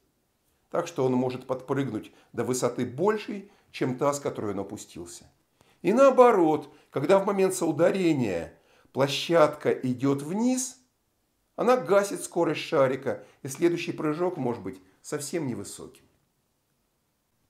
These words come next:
А ещё существенно то, что за время одного прыжка площадка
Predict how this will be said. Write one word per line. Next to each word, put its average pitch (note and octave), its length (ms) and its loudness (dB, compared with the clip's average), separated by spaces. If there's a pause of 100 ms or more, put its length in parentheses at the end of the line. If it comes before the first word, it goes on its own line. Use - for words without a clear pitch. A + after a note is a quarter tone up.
(400)
А B2 100 -4
ещё C#3 300 0
существенно D3+ 720 -6
то, A#3 420 -4 (220)
что - 460 -4
за A#2+ 200 2
время D#3+ 400 4
одного C3 560 0
прыжка F#3+ 720 -4 (560)
площадка C#3+ 960 -2